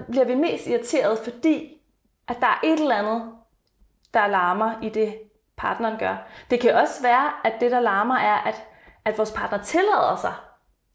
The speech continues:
at slappe af og, og lade tingene flyde lidt, og det kunne vi måske selv godt tænke os at eje lidt af.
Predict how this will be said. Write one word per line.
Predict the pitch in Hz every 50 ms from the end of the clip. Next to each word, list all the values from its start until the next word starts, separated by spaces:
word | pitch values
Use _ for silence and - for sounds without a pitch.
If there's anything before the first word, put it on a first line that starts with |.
| _ _
at | - 202
slappe | - - 220 185 - -
af | - 247 269 277 269 - - -
og, | - 196 196 190 185 185 185 190 190 - - - _ _ - _ _ _ _ _ _ _ - -
og | - 214 214
lade | 208 202
tingene | 196 - - 277 - - 240 240
flyde | 240 240 233 233 233 247 262 254
lidt, | 226 220 220 220
og | 220 -
det | 226 233 220 240 226
kunne | - - 240 226
vi | 220
måske | 214 208 - 226
selv | 220 - 311 302 - - - - - -
godt | - 190 190
tænke | - - 180 165 165
os | 156 -
at | 104
eje | - - 185 180 185
lidt | 190 190 185 175
af. | 160 - - - -